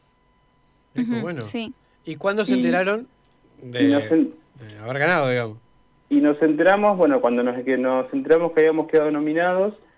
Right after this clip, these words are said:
Speaker 3: el diecisiete de enero fue la, la elección del premio, que ahí estábamos todos, desde, cada uno desde su casa, mirando por,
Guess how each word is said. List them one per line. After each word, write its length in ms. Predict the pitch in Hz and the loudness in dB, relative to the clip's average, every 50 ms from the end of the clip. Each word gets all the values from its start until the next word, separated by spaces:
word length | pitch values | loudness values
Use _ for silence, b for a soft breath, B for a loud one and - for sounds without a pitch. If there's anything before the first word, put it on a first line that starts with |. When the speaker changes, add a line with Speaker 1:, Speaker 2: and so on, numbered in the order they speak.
| b b b _ | b b b _
Speaker 3:
el 280 | 110 107 107 107 107 | -4 -4 -2 -2 -2
diecisiete 560 | 110 117 110 - 127 120 - - 147 143 - 151 | -4 -4 -6 -6 -8 -6 -2 -2 -2 0 0 0
de 60 | 147 | 0
enero 280 | 143 147 156 165 165 165 165 | 2 2 2 2 2 0 0
fue 360 | - 127 123 120 120 117 117 110 | 2 4 4 4 4 2 0 0
la, 400 | 110 107 104 101 101 95 92 98 - - | 2 2 2 2 0 -4 -6 -10 -12 -4
la 120 | - 104 | -2 0
elección 420 | 101 101 101 98 - - 147 147 147 | 0 0 -2 -6 -2 -2 -2 0 0
del 120 | 147 143 | -2 -2
premio, 460 | 143 - 156 160 160 165 170 175 156 | -2 0 0 0 0 0 -2 -4 -4
que 80 | - 110 | -2 -2
ahí 160 | 101 95 101 107 | -2 0 -2 -4
estábamos 460 | - - 110 104 107 104 101 101 - | -2 0 2 2 2 0 -4 -6 -4
todos, 380 | - 110 110 110 107 104 104 101 | -4 -2 0 0 0 -2 -2 -4
desde, 220 | 101 98 98 90 - | -6 -6 -8 -6 -2
cada 220 | - 110 117 113 | 0 2 2 2
uno 160 | 117 117 110 | 0 0 -4
desde 180 | 107 110 107 - | -4 -6 -6 -8
su 100 | - 110 | -10 -2
casa, 480 | - 135 135 135 - - 160 170 165 b b b b b b _ | 0 2 0 2 0 0 0 -2 -2 b b b b b b _
mirando 440 | - 101 107 113 117 120 120 117 107 | -8 -2 0 0 0 2 0 -2 0
por, 220 | - 110 107 107 | 0 0 0 2